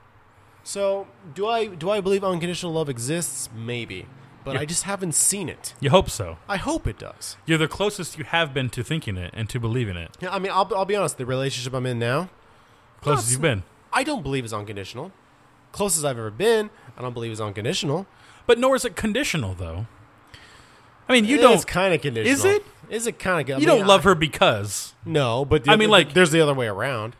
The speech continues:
Speaker 2: she loves you
Speaker 1: <laughs>
Speaker 2: because
Speaker 1: Yeah,
Speaker 2: come
Speaker 1: beca-,
Speaker 2: on.
Speaker 1: yeah, I mean, I mean, that's the impression I get.
Speaker 2: I think, okay, just being <laughs> straight up honest.
Speaker 1: All right.
Speaker 2: I think that's your cynical brain.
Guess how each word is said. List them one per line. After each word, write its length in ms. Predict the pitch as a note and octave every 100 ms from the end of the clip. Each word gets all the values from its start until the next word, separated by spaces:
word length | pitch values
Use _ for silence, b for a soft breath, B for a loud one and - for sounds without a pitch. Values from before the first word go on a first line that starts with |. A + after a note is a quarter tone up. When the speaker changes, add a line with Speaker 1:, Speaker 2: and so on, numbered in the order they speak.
| _ -
Speaker 2:
she 240 | - B3
loves 240 | F3 D3+
you 100 | B3+ E3+
Speaker 1:
<laughs> 60 |
Speaker 2:
because 680 | E3+ - D3 B2+ C3 A#2+ - -
Speaker 1:
Yeah, 240 | F3 E3+
Speaker 2:
come 220 | C3 G#3+
Speaker 1:
beca-, 200 | A#2+ G2
Speaker 2:
on. 80 | C#3
Speaker 1:
yeah, 180 | B2+ G#2
I 100 | - A2+ E3
mean, 340 | D3+ C#3+ C#3+
I 140 | G2 F3
mean, 300 | E3+ D3+ C3 _ -
that's 160 | C3+
the 100 | C#3
impression 380 | A#2+ G#2 A#2+ -
I 100 | F#2
get. 480 | F#2 B2 C#3+ C#3+ - - - _ B B B
Speaker 2:
I 140 | - A#3
think, 360 | - B3+ F3+ - b -
okay, 320 | E3 D#3 F2+ - _ _
just 160 | B2 - _ _
being 140 | - B2+
<laughs> 0 |
straight 260 | - E3
up 120 | E3 D3+
honest. 360 | C#3+ A#2+ -
Speaker 1:
All 60 | C#3+
right. 200 | D3+ C#3 -
Speaker 2:
I 140 | - E3
think 220 | F#3 F#3
that's 260 | E3+ C#3+ C#3+
your 340 | C#3+ D#3+ D#3+
cynical 380 | - C#3+ C3 C3
brain. 400 | B2+ E3+ B2+